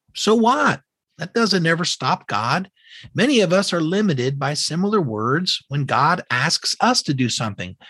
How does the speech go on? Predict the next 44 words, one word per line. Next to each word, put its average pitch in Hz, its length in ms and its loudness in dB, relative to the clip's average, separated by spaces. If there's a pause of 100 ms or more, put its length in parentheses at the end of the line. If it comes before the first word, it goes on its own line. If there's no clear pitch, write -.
(240)
"I 240 120 0
can't, 277 380 0
God. 156 340 0
I'm 190 200 2
only 226 300 2
a 226 60 0
teenager. 147 760 -2
I'm 180 360 2
only 214 320 2
a 185 60 2
high 208 180 0
school 208 240 -4
graduate. 160 640 0
I'm 156 140 -4
only 220 400 0
a 220 80 2
laborer. 160 720 -2 (220)
I'm 196 160 2
only 220 320 4
a 214 60 2
mother 196 320 2
of 202 100 0
a 202 60 -2
preschooler. 151 720 0
I'm 208 140 4
only 226 320 2
an 196 100 0
old 190 280 2
man." 180 440 0
The, 139 180 -4
the 170 100 -4
world 277 380 0
is 247 120 0
full 330 320 2
of 254 140 -2
people 127 360 -4
who 175 140 -4
did 190 160 2
amazing 233 640 0
things, 135 480 -2
even 240 400 0
though 143 300 2
they 143 200 2
were 175 320 0